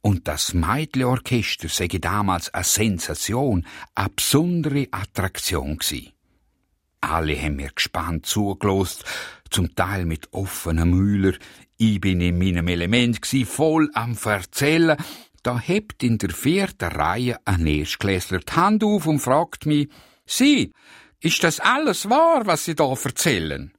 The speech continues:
„Natürlich“, haben ihm gesagt, „das ist genau so gsi.“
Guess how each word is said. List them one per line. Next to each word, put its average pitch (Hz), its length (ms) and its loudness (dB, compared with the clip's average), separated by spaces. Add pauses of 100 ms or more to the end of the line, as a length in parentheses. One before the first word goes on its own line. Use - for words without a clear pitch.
(760)
„Natürlich“, 214 1040 2 (260)
haben 139 240 -4
ihm 147 100 -2
gesagt, 185 460 -2
„das 95 100 -2
ist - 140 -4
genau 185 560 4
so 220 340 2
gsi.“ 214 380 0